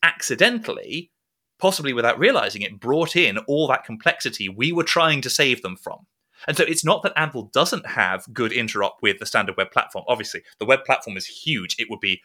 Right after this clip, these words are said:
like, hubristic in the extreme to think that we can abstract over everything the browser can do. So obviously you need an escape hatch. And Anvil has, you know, great JavaScript import, uh, interop. You can do sort of import anvil dot J S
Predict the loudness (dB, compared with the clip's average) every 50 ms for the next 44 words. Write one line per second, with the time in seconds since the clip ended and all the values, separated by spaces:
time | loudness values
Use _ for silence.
0 | _ -2 0 0 0 -2 -8 _ _ _ -12 -10 -8 -6 -6 -6 -2 -2 -2 -2
1 | -2 -4 -6 -6 -6 -6 -4 -2 -4 -2 -2 -4 -4 -2 0 0 0 0 -2 -6
2 | -16 _ _ _ _ -12 -10 -4 0 0 0 0 -2 -6 -10 -2 2 2 2 2
3 | 0 -4 -10 -12 -12 -6 -4 -4 -4 -4 -6 -6 -4 -4 -4 -2 0 2 2 2
4 | 0 -2 -4 -2 0 0 0 0 -2 -4 -4 _ -2 0 0 0 0 -2 -2 -2
5 | -4 -6 -6 -4 0 4 4 4 4 4 0 -4 -10 -14 -14 -6 -2 0 0 0
6 | -2 -6 -14 -18 _ _ _ _ -4 0 4 4 4 4 2 -2 -6 -6 -4 -4
7 | -4 -4 -4 -6 -6 0 2 2 2 2 0 -8 -12 -10 -8 -8 -8 -8 -8 _
8 | _ _ -20 -20 -20 _ _ _ 2 2 2 2 2 0 0 0 -2 -2 -2 -2
9 | -2 -2 -4 -6 -4 0 0 0 0 0 0 2 2 2 0 -2 -4 -4 -4 -4
10 | -4 -4 -6 -8 -12 -14 _ _ 0 2 2 2 2 2 2 2 2 2 0 -6
11 | -8 -6 -4 -4 -4 -4 -2 -2 -2 -2 0 -2 -2 -2 0 0 0 0 0 -2
12 | -2 -4 -4 -2 0 2 4 4 4 4 4 0 -2